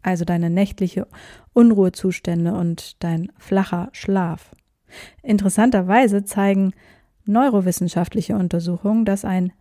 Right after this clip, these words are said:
niedriger C O zwei Spiegel die Amygdala, das Angstzentrum im Gehirn, stärker erregt. Kleine Stressreize werden dann größer wahrgenommen.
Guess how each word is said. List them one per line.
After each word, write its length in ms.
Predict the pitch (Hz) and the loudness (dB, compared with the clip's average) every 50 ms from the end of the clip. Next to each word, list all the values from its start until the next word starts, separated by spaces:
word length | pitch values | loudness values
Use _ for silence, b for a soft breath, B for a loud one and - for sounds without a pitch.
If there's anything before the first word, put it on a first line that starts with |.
| _ - | _ 0
niedriger 640 | 196 190 233 302 302 - 226 202 185 185 180 175 | 2 4 4 4 4 2 0 2 2 2 0 0
C 200 | - - 190 185 | -2 -2 -2 -2
O 80 | 175 180 | -2 -2
zwei 400 | - - - - 180 196 220 247 | -4 -8 -8 -4 -2 0 0 0
Spiegel 540 | 240 - - 185 175 175 175 180 196 240 - b b b b b b b b - | 0 -2 -2 -2 -2 0 0 -2 -2 -2 -6 b b b b b b b b -4
die 260 | - 196 180 185 - - | -2 0 0 0 0 0
Amygdala, 800 | 185 175 175 208 247 - - - 165 156 151 156 156 165 - - | 2 4 4 4 4 2 0 -2 0 0 0 -2 -4 -6 -6 -6
das 340 | - 165 165 - - - - | -6 -6 -6 -6 -8 -6 -2
Angstzentrum 800 | 180 208 240 240 - - - - 190 180 175 - - 170 160 208 | 0 0 0 0 -2 -4 -4 -2 -2 -2 -2 -2 -4 -4 -4 -2
im 140 | 180 160 160 | -2 -2 -2
Gehirn, 460 | 165 160 160 165 160 170 196 226 - _ _ _ | -2 -2 -2 0 0 0 -2 -4 -6 _ _ _
stärker 680 | _ - - - _ - 185 170 170 165 - 196 190 - | _ -18 -18 -8 _ 0 2 2 2 0 -2 -2 -2 0
erregt. 520 | 208 202 196 214 196 170 - - - - _ b b b b b | 0 0 0 0 0 0 -2 -8 -20 -20 _ b b b b b
Kleine 320 | b - 202 220 262 269 269 | b 2 4 6 6 4 2
Stressreize 800 | - - - - 226 233 - - - 220 208 208 208 - 214 196 190 | 0 -2 -2 0 0 0 0 -2 -4 -2 -2 -2 -2 -2 -2 0 2
werden 220 | 202 196 190 190 | 2 2 2 2
dann 280 | 190 190 190 185 185 - _ _ - | 2 0 0 0 -2 -4 _ _ -6
größer 520 | 180 175 180 180 180 - 202 196 190 180 | 0 4 4 4 4 4 2 0 0 2
wahrgenommen. 640 | 185 185 175 170 165 165 151 151 156 165 156 156 - | 2 2 2 0 -2 -4 -4 -4 -4 -6 -8 -10 -12